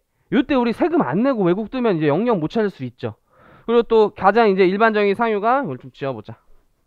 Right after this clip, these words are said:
보통 이제 현실에서도 가장 많이 발생하는 게 우리 건설을 보통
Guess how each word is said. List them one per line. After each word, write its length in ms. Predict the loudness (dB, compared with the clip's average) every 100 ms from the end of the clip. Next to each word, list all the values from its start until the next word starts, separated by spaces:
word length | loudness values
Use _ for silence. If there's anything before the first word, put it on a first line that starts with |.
| _ _ _ _ _ _ _ _ _ _ _ _ _ _ _ _ _ -20 _ _ _ _ _ _ _ _
보통 300 | 0 2 4
이제 100 | 2
현실에서도 540 | 0 0 2 2 2
가장 320 | -2 0 2
많이 200 | 2 2
발생하는 540 | 2 0 0 0 0 -2
게 300 | -2 -2 -6 _ -20 _ _ _
우리 180 | -4 -4
건설을 1700 | -2 0 0 2 4 6 6 6 4 4 4 2 2 4 4 2 -4 -6
보통 460 | -6 0 0 -2